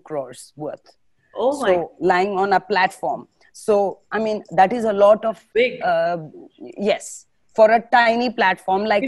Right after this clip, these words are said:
Speaker 2: Even,
Speaker 1: ours
Speaker 2: yes,
Speaker 1: at the
Speaker 2: even
Speaker 1: moment,
Speaker 2: you have started
Speaker 1: yes.
Speaker 2: just, just now, yeah.
Speaker 1: Yes,
Speaker 2: Yes.
Speaker 1: yes. So I think, I mean, like, you know, hopefully we will, I mean, we should do a lot of, uh, promotion for our, I,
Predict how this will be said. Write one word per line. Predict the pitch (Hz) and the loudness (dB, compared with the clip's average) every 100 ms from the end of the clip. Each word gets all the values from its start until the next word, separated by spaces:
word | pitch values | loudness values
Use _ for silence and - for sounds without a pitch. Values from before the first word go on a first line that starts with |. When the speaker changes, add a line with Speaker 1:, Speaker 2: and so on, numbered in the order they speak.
| 330 | -2
Speaker 2:
Even, | 330 | 0
Speaker 1:
ours | 165 240 | 0 -2
Speaker 2:
yes, | 254 | -2
Speaker 1:
at | 247 233 | -4 -4
the | 269 | 0
Speaker 2:
even | 254 | 0
Speaker 1:
moment, | 262 285 285 | 0 -4 -4
Speaker 2:
you | 302 | -6
have | 269 | -8
started | - 233 214 | -2 0 2
Speaker 1:
yes. | 175 - | 0 -2
Speaker 2:
just, | 240 240 - - | -4 -4 -14 -6
just | 214 214 | -6 -4
now, | 196 196 175 - | -4 -4 -4 -8
yeah. | 165 165 143 - - _ _ _ | -12 -12 -12 -18 -20 _ _ _
Speaker 1:
Yes, | 175 170 - - _ | -2 -2 -4 -16 _
Speaker 2:
Yes. | - | -8
Speaker 1:
yes. | 175 - - _ | -6 -6 -14 _
So | - 233 214 | -6 -2 0
I | 202 208 | 2 0
think, | 202 226 226 214 - _ - | -2 -4 -4 -6 -16 _ -10
I | |
mean, | 185 180 185 | -6 -6 -4
like, | 170 170 | -4 -4
you | 175 | -8
know, | 190 196 | -10 -8
hopefully | 196 208 208 226 202 196 | -4 -4 -4 -6 -6 -6
we | 185 185 | -8 -8
will, | 170 175 165 - | -8 -10 -12 -12
I | 165 | -12
mean, | 170 | -10
we | 165 185 | -8 -10
should | - 202 170 | -8 -8 -6
do | 196 185 - | -8 -8 -6
a | |
lot | 170 160 160 | -4 -4 -6
of, | 165 _ _ _ _ - | -8 _ _ _ _ -8
uh, | 139 | -8
promotion | - 160 156 165 190 185 | -6 -6 -6 -6 -8 -10
for | - 170 160 | -8 -8 -4
our, | 160 156 | -4 -2
I, | 160 | -4